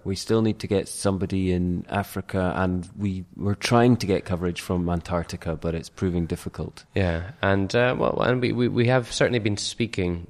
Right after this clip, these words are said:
Speaker 2: with, um, um, some groups in India as well.
Speaker 1: Mm-hmm.
Speaker 2: Um, so you never know. Um, but as, as, uh, you know, Sydney, um, was proactive and contacted,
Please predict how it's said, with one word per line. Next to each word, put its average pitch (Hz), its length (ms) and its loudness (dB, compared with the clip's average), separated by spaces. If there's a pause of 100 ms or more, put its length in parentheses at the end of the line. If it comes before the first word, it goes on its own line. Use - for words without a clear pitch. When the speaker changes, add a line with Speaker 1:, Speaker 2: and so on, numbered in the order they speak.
Speaker 2:
with, 85 300 -4
um, 80 260 -4 (720)
um, 90 320 -6
some 87 260 -6
groups 87 300 -6
in 82 220 -4
India 82 420 -2
as 87 180 -6 (160)
well. 98 180 -4 (100)
Speaker 1:
Mm-hmm. 90 260 -10 (220)
Speaker 2:
Um, 85 480 -4
so 87 320 -8 (420)
you 90 80 -4
never 92 260 2
know. 113 300 0 (120)
Um, 98 180 6
but 95 240 4 (300)
as, 101 340 4
as, 101 180 4
uh, 104 80 6
you 101 100 2
know, 95 60 4
Sydney, 98 540 2
um, 90 240 2
was 87 160 0
proactive 101 760 0 (160)
and 92 180 -2
contacted, 95 840 -2